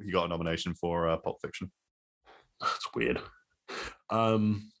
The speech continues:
Speaker 1: I mean, John Travolta is good, but he's very much overshadowed by a lot of other better actors in the movie.
Speaker 2: Well, Bruce Willis is better than him in that film.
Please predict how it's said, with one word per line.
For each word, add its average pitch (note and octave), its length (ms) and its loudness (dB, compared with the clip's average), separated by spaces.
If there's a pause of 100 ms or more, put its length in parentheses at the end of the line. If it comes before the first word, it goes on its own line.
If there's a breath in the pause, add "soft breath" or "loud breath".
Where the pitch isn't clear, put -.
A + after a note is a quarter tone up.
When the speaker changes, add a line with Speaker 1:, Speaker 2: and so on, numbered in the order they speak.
(260)
Speaker 1:
I D3+ 60 -2
mean, D#3+ 260 0
John G3 220 4
Travolta D#3+ 400 2
is B2+ 240 2
good, A2+ 440 2
but G#2+ 100 -6
he's F#2 180 -2
very F#2+ 320 2
much F2+ 280 -2
overshadowed F2 640 2
by E2 180 2
a E2+ 60 2
lot E2 240 2
of E2 100 -2
other D#2+ 160 0
better - 300 -2
actors E2 320 -2
in E2 60 -2
the D#2+ 60 -2
movie. D#2+ 360 0
Speaker 2:
Well, F3+ 120 0
Bruce A#2 220 4
Willis C3+ 260 2
is F#2+ 120 -2
better D#2+ 220 2
than D#2 140 2
him D#2+ 120 2
in D#2 80 2
that D2 180 0
film. - 220 0